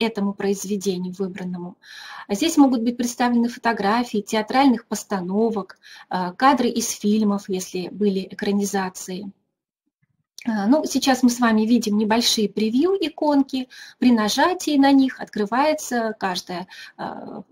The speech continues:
картинка, каждая иллюстрация открывается в большом формате. Их можно листать и просматривать уже, э, в большом разрешении. Э, также, э, к-, э, как дополнительные материалы,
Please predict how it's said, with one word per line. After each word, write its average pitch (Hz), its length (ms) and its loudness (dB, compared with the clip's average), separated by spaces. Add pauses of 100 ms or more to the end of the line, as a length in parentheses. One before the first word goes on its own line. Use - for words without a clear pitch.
(360)
картинка, 330 540 -4
каждая 196 300 -4
иллюстрация 269 460 2
открывается 220 500 -4
в - 20 -14
большом 190 380 -6
формате. 254 520 -2
Их 262 280 -4
можно 233 380 0 (180)
листать 247 480 -6
и 208 120 0
просматривать 208 760 -8
уже, 185 160 -8
э, 202 80 -6 (340)
в 175 240 -12
большом 202 500 -2 (180)
разрешении. 196 880 -2 (1500)
Э, 202 240 0
также, 254 480 2 (500)
э, 175 220 -12 (1120)
к-, - 180 -10
э, 202 260 -8 (800)
как 226 200 -8
дополнительные 226 680 -2
материалы, 214 720 -6